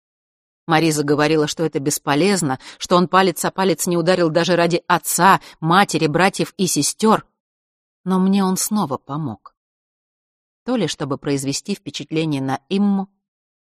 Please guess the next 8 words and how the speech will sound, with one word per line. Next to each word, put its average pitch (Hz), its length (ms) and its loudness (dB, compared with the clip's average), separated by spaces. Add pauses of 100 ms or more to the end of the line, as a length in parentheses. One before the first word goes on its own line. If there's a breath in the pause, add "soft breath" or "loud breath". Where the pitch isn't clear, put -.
(260)
то 196 100 0
ли 170 100 2
чтобы 156 300 -2
показать 151 500 -4
Лиле, 165 440 0 (240 loud breath)
пусть - 240 -4
через 147 320 -2
меня, 151 420 0